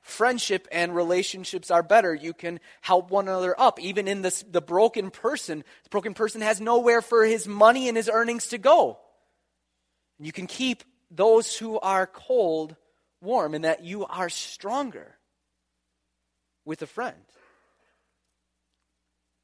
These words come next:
And to be honest, when, when I look at myself,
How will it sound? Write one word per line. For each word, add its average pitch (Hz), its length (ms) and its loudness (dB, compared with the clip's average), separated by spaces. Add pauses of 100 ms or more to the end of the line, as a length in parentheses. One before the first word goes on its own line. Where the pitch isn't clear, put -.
And 170 100 -6
to 160 80 -10
be 214 100 0
honest, 302 320 6
when, 226 220 -4 (760)
when 190 240 -2
I 247 180 8
look 269 280 4
at 214 160 8
myself, 185 1040 2